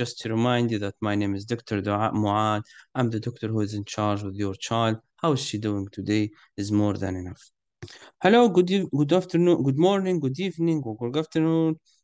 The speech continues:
Um, I know that you are here because you want to discuss with me. Am I right?" So the patient was confused. She didn't, she, she wasn't expecting this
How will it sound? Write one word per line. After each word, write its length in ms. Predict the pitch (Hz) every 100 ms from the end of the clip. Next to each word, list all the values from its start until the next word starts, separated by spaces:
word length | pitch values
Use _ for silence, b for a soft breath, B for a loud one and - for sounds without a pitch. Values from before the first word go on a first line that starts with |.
| _ _ 127
Um, 320 | 143 147 143 120
I 120 | 147
know 260 | 151 151 143
that 200 | 120 113
you 80 | 113
are 100 | 113 113
here 140 | 139 135
because 480 | 117 - 127 117
you 80 | 110
want 180 | 110 113
to 80 | 104
discuss 480 | 104 - - 113 -
with 140 | 104
me. 160 | 107 113 107 107 107 113
Am 80 | 120
I 140 | 107
right?" 280 | 95 107 156 _ _ _ _ b b b _ -
So 200 | - 208
the 100 | 202
patient 380 | 247 254 220 214
was 160 | 202
confused. 460 | - 160 175 175 139
She 120 | 151
didn't, 360 | 147 175 175 156
she, 220 | - 151 -
she 180 | -
wasn't 360 | 156 214 214 208
expecting 560 | 180 - 180 - 143 135
this 180 | 135